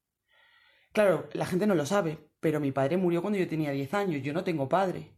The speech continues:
pero yo nunca, o sea, esto yo no lo vivo como una experiencia constante. Yo, yo perdí a mi padre hace veinticuatro años ahora y, y nada más, y no lo comento todos los días, ni siquiera me acuerdo. Obviamente cuando alguien me lo pregunta, sí,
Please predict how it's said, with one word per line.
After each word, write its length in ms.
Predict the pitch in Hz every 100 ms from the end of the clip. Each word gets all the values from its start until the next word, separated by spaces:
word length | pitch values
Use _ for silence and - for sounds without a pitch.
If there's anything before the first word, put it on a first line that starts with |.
| _
pero 140 | 160 143
yo 380 | 143 - - -
nunca, 460 | 180 190 214 190 -
o 60 |
sea, 100 | 135
esto 160 | 139 160
yo 140 | 160
no 80 | 180
lo 100 | 185
vivo 220 | 175 160
como 120 | 156
una 100 | 151
experiencia 800 | 143 151 147 139 151 143 - - -
constante. 760 | 147 135 160 170 190 - - _ _ _
Yo, 140 | - 156
yo 300 | 127 156 151
perdí 220 | 156 143
a 40 |
mi 140 | 147 147
padre 300 | 151 147 180
hace 360 | 180 160 - - _ _ -
veinticuatro 840 | 131 147 - 143 - 151 147 151
años 280 | 143 151 151
ahora 400 | 143 147 214 - - _ _ _ _ _ _ -
y, 240 | 170 143
y 40 | 139
nada 220 | 127 131
más, 280 | 240 277 -
y 140 | 170 165
no 120 | 165
lo 240 | 160 156
comento 440 | 143 185 170 170 165
todos 240 | 170 175
los 100 | 185
días, 180 | 185 220
ni 60 | 262
siquiera 240 | 160 160
me 120 | 196
acuerdo. 340 | 147 185 254 170
Obviamente 360 | 151 165 170
cuando 180 | 175 175
alguien 160 | 170 175
me 60 |
lo 100 | 175
pregunta, 360 | 165 165 185 214
sí, 300 | 220 208 -